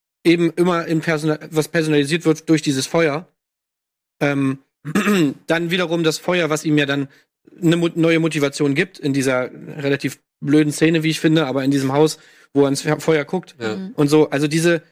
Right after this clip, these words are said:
Speaker 1: sowohl das Schicksal von Kindern als auch das Feuer ist ja was, was ihn wirklich die ganze Story über begleitet hat und was jetzt alles eben wieder zusammenkommt. Also, ich, das fand ich auch, hat einfach komplett Sinn gemacht, diese Motivation ihm da zu geben und, und ja.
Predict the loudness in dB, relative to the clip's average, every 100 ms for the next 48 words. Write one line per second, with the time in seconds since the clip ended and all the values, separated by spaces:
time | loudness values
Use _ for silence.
0 | _ -4 -2 0 2 2 0 -2 -4 -2
1 | -4 -2 -4 -2 0 0 0 -4 -8 _
2 | _ 0 0 0 -2 -2 -2 -2 0 0
3 | -2 -10 _ -4 0 0 -2 -4 -6 -2
4 | 0 2 0 0 0 2 0 -2 2 4
5 | 4 0 0 -2 -2 -4 -10 -10 _ _
6 | _ _ 0 0 0 -4 -2 -2 2 0
7 | 2 0 0 -2 -2 -6 -10 -6 -4 0
8 | 0 -4 _ _ _ _ _ _ _ _
9 | _ -20 -18 -14 -8 -2 0 0 0 2
10 | 0 -2 -2 -2 -2 -4 -4 -2 0 2
11 | 2 0 -2 -2 0 0 -2 2 2 2
12 | 0 -2 -4 0 0 0 -4 -6 -6 -6
13 | -6 -6